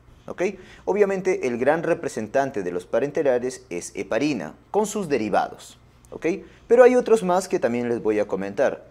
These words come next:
muy poco utilizados en ciertas situaciones específicas nada más, ¿ok? Como te lo voy a mencionar, ¿ya?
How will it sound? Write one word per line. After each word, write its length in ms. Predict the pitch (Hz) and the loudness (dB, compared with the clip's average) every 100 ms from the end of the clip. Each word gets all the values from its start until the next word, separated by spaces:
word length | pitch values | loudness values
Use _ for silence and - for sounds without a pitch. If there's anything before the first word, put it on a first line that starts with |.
| - | -18
muy 220 | - 143 160 | -8 -4 -2
poco 300 | 156 151 143 | 0 0 0
utilizados 760 | 147 165 185 196 180 208 214 - - - | -4 -4 2 6 6 4 -2 -18 -20 -8
en 220 | - 123 | -2 -2
ciertas 420 | 117 156 156 156 | 0 4 4 2
situaciones 500 | - 107 101 123 120 | -4 -6 -4 -4 -4
específicas 760 | 110 - 113 - 196 120 - - | -6 -4 -6 -4 -6 -6 -6 -6
nada 200 | 92 90 | -6 -6
más, 320 | 73 - - _ - | -8 -16 -20 _ -10
¿ok? 160 | 117 170 - | -2 -2 -2
Como 180 | - 117 | -8 -6
te 100 | 110 | -2
lo 80 | 104 | 0
voy 140 | 107 | 0
a 60 | 110 | 0
mencionar, 440 | 107 95 90 69 - _ _ _ _ - | -4 -8 -10 -10 -14 _ _ _ _ -4
¿ya? 240 | 170 226 | -4 -4